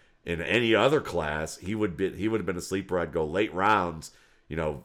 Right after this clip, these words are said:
round six or seven. You obviously gotta get this guy 'cause in four or five years,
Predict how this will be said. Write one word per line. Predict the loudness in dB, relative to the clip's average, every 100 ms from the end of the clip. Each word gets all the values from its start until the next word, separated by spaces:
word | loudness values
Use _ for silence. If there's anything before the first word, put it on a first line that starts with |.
| -10
round | -4 -4 -4
six | -4 -2 -2 -4
or | -8
seven. | -2 0 0 -4 -8 -8
You | -6 -4
obviously | 2 2 2 -4 -4
gotta | -6 -6
get | -8 -10
this | -12
guy | -8 -6 -6
'cause | -8 -12
in | -8
four | -2 -2
or |
five | -2 -6 -6
years, | -2 -2 -2